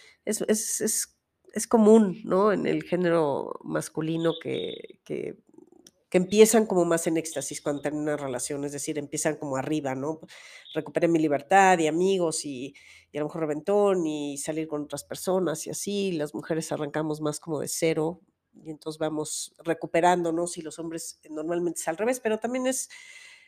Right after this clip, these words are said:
tema de que, de que, eh, procesan las, eh, las pérdidas o de forma distinta, no están tan en contacto con sus emociones, entonces,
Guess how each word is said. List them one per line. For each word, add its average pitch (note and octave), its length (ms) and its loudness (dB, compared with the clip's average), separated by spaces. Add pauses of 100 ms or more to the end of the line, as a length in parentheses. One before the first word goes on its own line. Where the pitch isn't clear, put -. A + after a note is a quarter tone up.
(140)
tema A3+ 220 4
de G#3 120 4
que, F3 300 0
de E3+ 180 0
que, D#3+ 320 -4 (140)
eh, A#2+ 340 -6 (800)
procesan G3+ 540 4
las, - 560 -2
eh, C3 340 -6
las C#3+ 160 -6
pérdidas D3+ 560 -4
o G2+ 400 -10 (340)
de D#3 120 -4
forma D3+ 400 -4
distinta, C3+ 520 -8
no C#3 140 -4
están C3+ 300 -8
tan C3+ 160 -6
en B2+ 80 -8
contacto B2+ 400 -10
con B2 100 -8
sus - 160 -8
emociones, C#3+ 580 -6
entonces, B2 600 -8